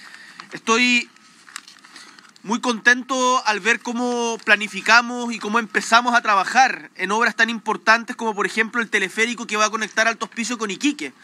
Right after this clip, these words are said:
Hace poquito estuvimos en Alto Hospicio dando inicio a estas obras. El tren Santiago-Valparaíso, el puente de Chacao,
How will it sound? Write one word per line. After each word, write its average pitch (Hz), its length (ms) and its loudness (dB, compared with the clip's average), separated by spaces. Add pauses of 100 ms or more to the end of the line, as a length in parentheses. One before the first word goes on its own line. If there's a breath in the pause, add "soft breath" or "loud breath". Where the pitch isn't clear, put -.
(260 loud breath)
Hace 180 200 -8
poquito 185 300 -6
estuvimos 233 460 -2
en 220 60 2
Alto 220 220 0
Hospicio 233 360 -6
dando 214 240 -2
inicio 214 240 -4
a 214 40 -8
estas 196 180 -2
obras. 170 400 -4 (500 loud breath)
El 170 140 -6
tren 226 160 6
Santiago-Valparaíso, 208 1400 0
el 165 140 -4
puente 226 340 -2
de 220 140 2
Chacao, 196 680 2